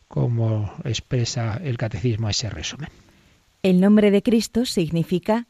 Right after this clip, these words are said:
Speaker 2: ungido, Mesías. Jesús es el Cristo porque Dios le ungió con el Espíritu Santo y con poder. Era el que ha de venir, el objeto de la esperanza de Israel.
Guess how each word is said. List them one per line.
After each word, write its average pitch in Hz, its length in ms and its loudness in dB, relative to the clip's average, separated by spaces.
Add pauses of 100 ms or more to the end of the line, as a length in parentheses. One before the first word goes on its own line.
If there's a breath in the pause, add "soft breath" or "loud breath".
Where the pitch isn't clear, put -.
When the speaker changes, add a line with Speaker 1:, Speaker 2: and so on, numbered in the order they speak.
(140)
Speaker 2:
ungido, 165 680 0 (220)
Mesías. 175 800 0 (300)
Jesús - 600 0
es 190 160 -2
el 180 140 2
Cristo 233 400 0
porque 175 420 0
Dios 190 420 -4
le 170 200 2
ungió 165 420 0
con 175 200 0
el 156 100 2
Espíritu 165 460 0
Santo 165 520 -2
y 190 140 -2
con 160 260 0
poder. 151 460 -2 (500 soft breath)
Era 185 300 0 (320)
el 175 220 2
que 160 180 -2
ha 214 80 2
de 190 120 0
venir, 147 360 -4 (320)
el 175 160 0
objeto 214 440 -4
de 185 140 0
la 160 80 2
esperanza 165 640 0
de 160 80 -2
Israel. 151 500 -2